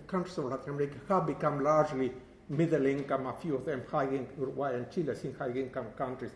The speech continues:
and middle class society. So we have the economy, we have society,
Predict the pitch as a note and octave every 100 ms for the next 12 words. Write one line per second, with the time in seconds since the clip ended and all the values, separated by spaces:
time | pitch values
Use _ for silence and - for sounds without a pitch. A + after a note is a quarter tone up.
0 | - - - - D3 C3 C3 C#3 C3+ B2
1 | - B2 A#2+ - - - A#2 - C#3+ G#2+
2 | - - - - - - - A3+ A#3 F3+
3 | - - D#3 E3 C#3+ - F3 E3+ D#3 D#3
4 | D3 - - - - D#3+ C#3+ D3+ C3+ C3+
5 | - - - - - - - - - -
6 | - - - - F#3 F3 E3+ D#3+